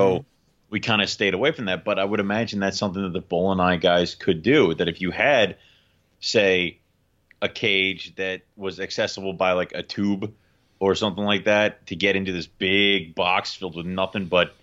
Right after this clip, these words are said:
Speaker 2: you know, almost like you were composting something.
Speaker 1: Mm-hmm. Yeah.
Speaker 2: Like, you know, bioactive, this, that, and the other thing, leaves and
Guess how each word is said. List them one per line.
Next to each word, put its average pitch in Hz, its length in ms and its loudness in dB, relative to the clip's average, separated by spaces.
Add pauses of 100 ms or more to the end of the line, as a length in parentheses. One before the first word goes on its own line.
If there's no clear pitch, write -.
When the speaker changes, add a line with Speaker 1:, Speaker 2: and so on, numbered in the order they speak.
(600)
Speaker 2:
you 98 120 -2
know, 82 300 0 (640)
almost 147 360 2
like 117 200 0
you 120 120 2
were 107 160 2
composting 101 840 0
something. - 360 -10 (220)
Speaker 1:
Mm-hmm. 185 320 -2 (160)
Yeah. 226 260 4 (100)
Speaker 2:
Like, 90 180 0 (180)
you 101 140 -2
know, 85 340 2
bioactive, 101 800 2
this, 104 280 0
that, 101 140 0
and 92 80 -8
the 101 80 -2
other 98 120 -2
thing, 101 200 -6
leaves 101 540 -2
and 85 200 -4